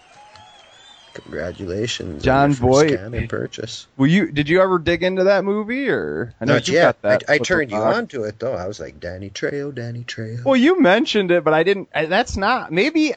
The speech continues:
Speaker 2: may-, well, hold on. Maybe
Speaker 1: Hey,
Speaker 2: psychologically, maybe subconsciously,
Speaker 1: Yeah,
Speaker 2: you said
Speaker 1: of
Speaker 2: the
Speaker 1: course.
Speaker 2: title, and then I saw it on the shelf and didn't,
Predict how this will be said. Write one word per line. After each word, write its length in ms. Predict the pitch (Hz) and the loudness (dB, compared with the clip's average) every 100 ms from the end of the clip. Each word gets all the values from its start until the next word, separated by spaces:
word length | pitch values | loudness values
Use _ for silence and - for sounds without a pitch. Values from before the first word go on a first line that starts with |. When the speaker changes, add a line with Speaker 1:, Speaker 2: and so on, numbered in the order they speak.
| - | -2
Speaker 2:
may-, 260 | 214 254 - | -2 0 0
well, 360 | 208 226 220 - | 2 2 0 -6
hold 240 | - 220 | -8 -2
on. 300 | 160 120 - - | -2 -4 -12 -16
Maybe 760 | 135 165 233 226 226 226 220 208 _ _ _ | -2 0 0 -4 -8 -8 -10 -14 _ _ _
Speaker 1:
Hey, 100 | 302 | -4
Speaker 2:
psychologically, 1300 | 269 151 226 208 202 185 190 196 190 - 175 180 180 | -4 2 2 2 2 4 4 2 -2 -4 0 2 4
maybe 400 | 165 180 180 180 | 2 0 0 -6
subconsciously, 880 | - 175 165 170 160 170 170 139 131 | -2 0 0 -2 -4 -4 -6 -8 -6
Speaker 1:
Yeah, 140 | 139 113 | -4 -6
Speaker 2:
you 280 | 147 170 | -8 -10
said 280 | 175 180 185 | -4 0 0
Speaker 1:
of 60 | 185 | 0
Speaker 2:
the 40 | 131 | -4
Speaker 1:
course. 60 | |
Speaker 2:
title, 500 | 170 165 165 170 170 | 0 2 4 4 2
and 100 | 156 | 0
then 100 | 151 | -2
I 140 | 143 131 | -2 -4
saw 320 | - 160 175 | -4 -2 0
it 80 | 160 | -2
on 80 | 156 | -6
the 80 | |
shelf 480 | 143 151 147 147 139 | -8 -2 0 0 -4
and 300 | 131 123 120 | -8 -8 -6
didn't, 340 | 151 165 151 | -6 -6 -8